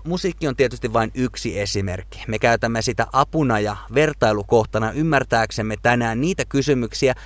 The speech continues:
jotka liittyvät audiovisuaalisen, eli näin meidän kesken ihan T V tai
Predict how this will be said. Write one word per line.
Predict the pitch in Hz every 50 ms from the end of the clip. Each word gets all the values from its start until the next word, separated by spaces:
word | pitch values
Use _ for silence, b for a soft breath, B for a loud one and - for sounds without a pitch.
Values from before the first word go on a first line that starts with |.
| B B
jotka | - 113 110 - - 117 -
liittyvät | 113 113 120 113 - - 110 110 - -
audiovisuaalisen, | - 127 139 147 143 135 127 117 107 98 92 87 87 - 104 90 73 73 76 69 87 95 98 95 - -
eli | - 147 160 156
näin | 151 143 143 139
meidän | 139 139 131 127 117 -
kesken | 117 110 - - 113 110
ihan | 110 113 101
T | - -
V | 127 123 123 117 110 107 101 98
tai | - 101 98